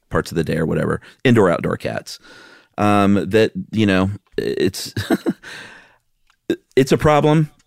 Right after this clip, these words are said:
I don't think people should let their cats outside. I think if you have a pet cat, it should be an indoor only cat because of the lizards and the birds and the mammals that they kill, because of the disease that they can spread. Uh, I've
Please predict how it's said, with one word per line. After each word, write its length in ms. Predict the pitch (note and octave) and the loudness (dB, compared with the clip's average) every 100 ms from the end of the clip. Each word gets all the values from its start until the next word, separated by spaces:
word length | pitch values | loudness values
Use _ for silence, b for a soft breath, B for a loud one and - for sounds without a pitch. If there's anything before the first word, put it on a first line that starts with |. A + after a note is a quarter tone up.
| _ | _
I 120 | G#2 G#2 | 0 2
don't 260 | A#2 B2 | 2 2
think 180 | B2 A#2+ | 2 2
people 280 | B2+ B2 B2 | 2 2 2
should 320 | - A2+ A2 - - | 2 2 0 -4 0
let 180 | A2 | 2
their 100 | A2+ | 2
cats 320 | G#2+ A2 G#2 A#2 | 2 0 2 2
outside. 540 | G#2+ - G#2 G#2 G2+ - | 0 2 2 2 0 -2
I 60 | |
think 180 | F#2 G2+ | -2 -2
if 100 | F#2+ | -2
you 120 | G2 | 0
have 160 | F#2 G2 | 0 0
a 80 | G2+ | 0
pet 220 | A2 - | 0 0
cat, 260 | G2 G2 - | 0 0 0
it 100 | F2 | -2
should 120 | - | -2
be 120 | F2+ F2+ | 0 2
an 80 | |
indoor 340 | E2+ F#2+ F#2+ - | 2 4 4 2
only 240 | F#2+ F#2+ | 2 0
cat 340 | F2+ F#2+ F#2 - b b b b | 0 0 0 -4 b b b b
because 340 | F2+ A2 F#2+ | -2 2 2
of 160 | G2+ F2+ | 2 0
the 340 | G2 F#2 F#2+ - b b b - | 2 0 0 -4 b b b -2
lizards 600 | G#2 F#2 G2 F#2+ F2+ - | 0 2 2 0 -2 -6
and 160 | - F#2+ | 0 0
the 60 | F2+ | 2
birds 500 | F#2+ F#2 F#2+ F2 - | 4 4 2 -2 -4
and 180 | F#2 | -2
the 60 | F#2 | 0
mammals 380 | F2+ F2+ F#2 F2 | 0 0 0 -2
that 100 | F2 | -2
they 120 | F2 | -2
kill, 380 | - F#2 F2 F2+ | 2 2 4 2
because 360 | F2+ - F2+ | -2 -4 -2
of 140 | G2 E2+ | -2 -4
the 80 | F#2 | -2
disease 500 | F2+ E2+ F#2 F2+ F#2+ | -2 -2 0 0 -2
that 100 | F2 | -2
they 100 | F#2 | -2
can 200 | F#2+ F2+ | -2 -4
spread. 520 | - F#2 F2+ F2 F2 _ B B B B - | 0 2 4 2 -2 _ B B B B -4
Uh, 640 | G2+ F#2+ F#2 F2+ F2+ F2 - | 0 2 2 2 2 0 0
I've 300 | F#2 F2 | 0 -2